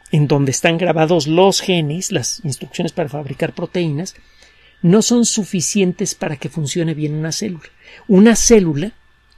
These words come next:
necesita fabricar a veces muchas proteínas y a veces pocas proteínas. Una célula tiene que controlar, regular el proceso de producción de proteínas. Por ejemplo, un glóbulo blanco de memoria. Estas células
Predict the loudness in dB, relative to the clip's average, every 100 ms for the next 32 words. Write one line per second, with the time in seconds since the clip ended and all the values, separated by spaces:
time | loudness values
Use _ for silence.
0 | -4 0 0 0 -4 -2 0 0 0 0
1 | 2 0 -2 0 0 0 -4 -6 -2 0
2 | 0 0 -2 -4 -6 -8 -8 -8 -8 -6
3 | -6 -6 -8 -12 -18 _ _ _ _ _
4 | _ _ -4 0 2 2 2 0 0 2
5 | 2 0 -2 _ _ _ 0 0 0 0
6 | 2 2 0 -2 -2 -2 2 6 6 6
7 | 0 -4 -4 -4 -4 -6 -4 -2 -2 -2
8 | -2 -4 -2 -4 -2 -2 -4 -6 -4 -4
9 | -8 -12 -18 -20 -10 4 6 6 4 6
10 | 4 2 2 -2 4 6 6 4 2 2
11 | 2 2 0 -2 0 0 0 -2 -2 -4
12 | -8 -14 -20 -20 _ _ _ _ -6 -6
13 | -2 -4 -2 0 0 0 -2 -4